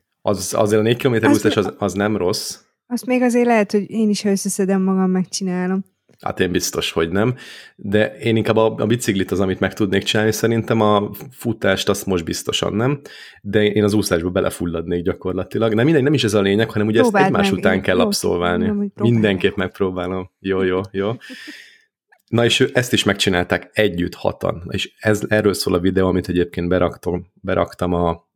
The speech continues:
Speaker 1: a Trello-ba is, meg majd a show notes-ban is megtaláltok. Brutális, hogy, hogy mit műveltek ezek a, ezek a, az úri emberek együtt. Na és, ö, szobrot is készítettek róluk, aztán a Dick, képzeljétek el, hogy ezzel a kommunikációs eszközzel,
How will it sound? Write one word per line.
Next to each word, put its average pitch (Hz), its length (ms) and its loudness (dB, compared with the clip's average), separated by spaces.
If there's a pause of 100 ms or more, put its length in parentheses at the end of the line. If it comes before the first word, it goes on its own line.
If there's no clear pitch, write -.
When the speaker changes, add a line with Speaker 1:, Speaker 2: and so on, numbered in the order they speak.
(100)
Speaker 1:
a 87 140 -6
Trello-ba 95 480 2
is, 87 120 0
meg 90 140 -2
majd 90 140 0
a 87 60 0
show 95 180 0
notes-ban 87 320 0
is 85 100 -2
megtaláltok. 101 720 0 (480)
Brutális, 90 800 0
hogy, 87 380 -2
hogy 90 140 -2
mit 87 200 0
műveltek 85 640 -2
ezek 95 460 -2
a, 87 320 -2 (180)
ezek 92 300 -6
a, 98 80 0 (140)
az 101 200 -10
úri 95 200 -2
emberek 92 460 0
együtt. 98 460 0 (600)
Na 95 220 0
és, 98 260 2
ö, 98 340 2
szobrot 139 400 0
is 107 120 2
készítettek 101 640 0
róluk, 95 340 2
aztán 92 260 -2
a 90 100 2
Dick, 101 360 -2 (100)
képzeljétek 90 600 -2
el, 92 100 4
hogy 90 180 0
ezzel 92 320 2
a 87 60 0
kommunikációs 90 800 0
eszközzel, 87 800 0